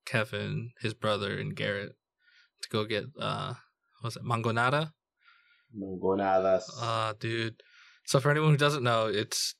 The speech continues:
Speaker 1: typically, uh, a dessert with, uh, mango sorbet, uh, sliced up mangoes, and then chamoy, which is a, um, how would you describe
Speaker 2: Mm-hmm.
Speaker 1: chamoy? It's like a, like a tangy fruit sauce, but it's also spicy and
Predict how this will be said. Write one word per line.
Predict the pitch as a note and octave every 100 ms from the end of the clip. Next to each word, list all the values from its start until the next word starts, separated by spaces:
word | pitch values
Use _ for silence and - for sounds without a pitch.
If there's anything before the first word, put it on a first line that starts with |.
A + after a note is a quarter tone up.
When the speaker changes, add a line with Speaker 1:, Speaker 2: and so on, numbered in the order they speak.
| -
Speaker 1:
typically, | B2+ A2+ G#2+ G2+ G2 G2 - -
uh, | - E2+ G2 - _ _ _
a | G#2+
dessert | A#2 G#2+ A2 G#2+
with, | G2 G2 - - -
uh, | G#2+ G2+ -
mango | A2+ A2+
sorbet, | A2 - A#2+ G#2+ A#2 A2+ A2 G#2+ - _
uh, | G#2 F#2 G2+ - _ _ -
sliced | - B2 -
up | A#2+
mangoes, | A#2 A2+ A2+ A2 A2 G#2+ -
and | A#2
then | G#2+ G2+
chamoy, | A#2+ G2+ G#2+ A#2+ C3 - _
which | G#2 -
is | G2+ G#2
a, | G2+ G2 G2
um, | F#2+ F#2 F#2 C3 _
how | - A2+
would | A2
you | G#2
describe | - - F#2+
Speaker 2:
Mm-hmm. | G2+ G#2+
Speaker 1:
chamoy? | G2+ G2+
It's | -
like | G#2+
a, | G#2 G#2 - - - _ -
like | G2+ F2+
a |
tangy | - C3+ C3 A#2+ A#2
fruit | G#2 - - C3 B2+ -
sauce, | - C#3 B2+ B2+
but | - G#2+
it's | -
also | A2+ -
spicy | G#2+ - A2+ A#2 - B2+ A#2+ A#2 A2
and | F#2+ -